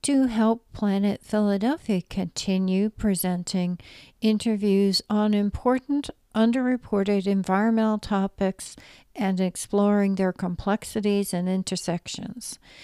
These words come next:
Thank you so much for your support. If you want to know more about Planet Philadelphia,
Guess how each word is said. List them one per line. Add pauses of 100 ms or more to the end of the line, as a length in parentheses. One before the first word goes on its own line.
(180)
Thank
you
so
much
for
your
support. (920)
If
you
want
to
know
more
about
Planet
Philadelphia,